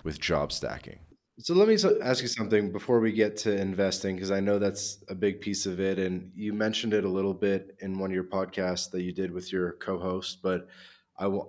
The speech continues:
I, I wanna go in a little bit more detail, 'cause I think she didn't even know the difference between a stock and a bond or <laughs> something,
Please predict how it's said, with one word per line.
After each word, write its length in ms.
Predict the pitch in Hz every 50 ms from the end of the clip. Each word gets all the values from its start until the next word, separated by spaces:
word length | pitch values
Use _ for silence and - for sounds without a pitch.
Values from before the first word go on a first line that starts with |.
| - -
I, 240 | - 95 98 92 87 - - - -
I 100 | 101 110
wanna 260 | 113 120 120 113 107
go 180 | 101 104 101
in 60 | 101 101
a 40 |
little 200 | 98 101 98 101
bit 160 | 90 101 95 92
more 260 | 98 98 95 92 92
detail, 720 | 90 90 - - - 104 101 98 - 104 95 92 92 90
'cause 360 | 92 - 101 92 90 - - _ _ _ _ _ _ _ -
I 40 | -
think 180 | - 107 104
she 160 | - - 117 104
didn't 280 | 107 104 101 98 - -
even 220 | 101 104 95 95
know 180 | 95 95 95 92
the 80 | 95 90
difference 320 | 95 90 92 95 90 -
between 240 | - - - 101 92
a 60 | 87
stock 300 | - - 95 90 85 -
and 80 | 92 87
a 20 |
bond 360 | 82 90 90 90 90 90 90
or 60 | 92 92
<laughs> 280 | - - - - -
something, 260 | - 185 175 180 -